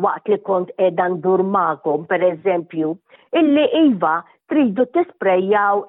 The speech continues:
il-lon b'xi kemika fix-xitwa.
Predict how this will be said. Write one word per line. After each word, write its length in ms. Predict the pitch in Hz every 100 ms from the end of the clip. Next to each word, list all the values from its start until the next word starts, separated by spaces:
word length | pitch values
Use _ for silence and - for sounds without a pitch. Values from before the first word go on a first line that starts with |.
| 294
il-lon 540 | 311 214 185 185 190 185
b'xi 320 | - 214 185
kemika 720 | - 320 247 180 165 156 135 - _ _
fix-xitwa. 720 | 226 - - 311 - 208 151